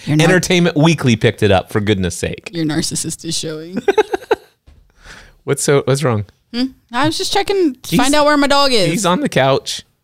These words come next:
Speaker 2: He's over there gnawing on a bone. Okay. Will you
Speaker 1: Actually, I think that he's actually licking his feet, but he's hiding his face so it looks like he's gnawing on a bone. Leo.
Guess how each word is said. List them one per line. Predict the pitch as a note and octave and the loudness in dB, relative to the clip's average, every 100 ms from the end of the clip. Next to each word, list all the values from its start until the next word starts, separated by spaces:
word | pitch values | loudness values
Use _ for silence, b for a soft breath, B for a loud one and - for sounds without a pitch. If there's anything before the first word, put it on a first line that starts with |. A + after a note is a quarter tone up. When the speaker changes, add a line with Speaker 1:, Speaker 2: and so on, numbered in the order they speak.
| _ _ _ _ _ _ _ - | _ _ _ _ _ _ _ -8
Speaker 2:
He's | C3+ C#3+ - | -6 -4 -2
over | B2+ C3+ | 0 2
there | C3 C3 B2 | 2 2 2
gnawing | A#2 A#2 B2 | 2 2 2
on | B2 | 2
a | B2 | 2
bone. | G#2+ G2+ G#2 - _ _ _ _ _ _ _ _ _ _ _ - | 2 0 -2 -8 _ _ _ _ _ _ _ _ _ _ _ -2
Okay. | C3 C3+ G#2 C#2+ B B B B | 0 2 0 -2 B B B B
Will | B2+ E3+ F#3 | 2 4 4
you | F3+ | 2
Speaker 1:
Actually, | C4 A#3 F#3+ | 4 2 2
I | G#3+ | -2
think | - C4+ D4+ | 0 -2 0
that | - A#3 | -2 -2
he's | A3+ G3 | 0 -2
actually | - F#3+ - G3 | -2 -2 -2 -4
licking | F3+ F#3+ G3+ G3 | -4 -4 -2 -2
his | G3+ F#3 - | -2 -2 -6
feet, | - G#3+ A3 | -4 -2 -2
but | G3+ F3 | -4 -4
he's | F#3 | -4
hiding | - A3 A3 | -2 0 0
his | F#3+ F3+ | -4 -4
face | - G3+ | -4 -4
so | - | -2
it | F3 | -6
looks | F3 A3 A#3+ - | -4 -4 -4 -4
like | E3 | -4
he's | - E3+ | -4 -8
gnawing | E3+ E3+ E3 C#3+ | -2 0 0 -2
on | D#3 | -4
a | D#3 | -6
bone. | D3 B2+ D#3+ - - - _ _ _ _ _ | -10 -14 -16 -18 -18 -20 _ _ _ _ _
Leo. | B3 G#3 A2 | -18 -16 -18